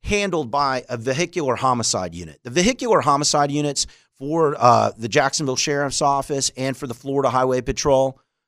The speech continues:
they are super sophisticated. These guys do really, really good jobs. Uh, most of them then retire and become experts that we use all the time. But they get into diagramming things, figuring out the speed,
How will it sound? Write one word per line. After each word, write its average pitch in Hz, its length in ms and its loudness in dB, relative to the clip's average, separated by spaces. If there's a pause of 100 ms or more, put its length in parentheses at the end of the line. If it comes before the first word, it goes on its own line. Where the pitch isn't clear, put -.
(180)
they 165 180 4
are 113 100 0
super 120 440 0
sophisticated. 101 640 -6
These 156 140 0
guys 175 220 2
do 127 140 -2
really, 143 360 4
really 135 220 2
good 120 180 -2
jobs. 127 500 4 (320)
Uh, 110 180 4
most 127 260 4
of 131 60 2
them 117 160 0
then 120 300 0
retire 127 680 -4
and 113 120 -10
become 113 300 -10
experts 127 580 2
that 117 160 -2
we 127 120 4
use 135 440 4
all 135 180 6
the 139 100 0
time. 147 420 2 (360)
But 127 160 0
they 165 160 4
get 202 220 2
into 135 480 0 (240)
diagramming 147 800 4
things, 147 380 2
figuring 143 520 0
out 139 240 2
the 117 80 -4
speed, 143 760 2